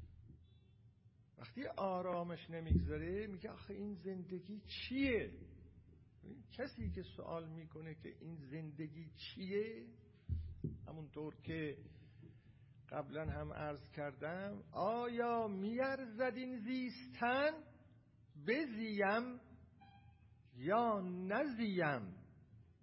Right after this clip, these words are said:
تنها این نیست که آدم سر سفره نشسته بگه بخورم یا نخورم،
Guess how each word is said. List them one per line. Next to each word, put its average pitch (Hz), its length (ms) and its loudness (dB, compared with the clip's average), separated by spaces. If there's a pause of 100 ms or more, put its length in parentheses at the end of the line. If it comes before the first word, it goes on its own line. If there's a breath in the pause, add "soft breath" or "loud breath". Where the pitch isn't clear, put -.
(2250)
تنها 147 280 -2
این 226 160 0
نیست 339 300 -4
که 370 80 -4
آدم 254 340 -2
سر 233 260 -2
سفره 220 340 -2
نشسته 214 320 -2
بگه 208 180 -4
بخورم 214 480 4
یا 214 120 4
نخورم، 202 540 4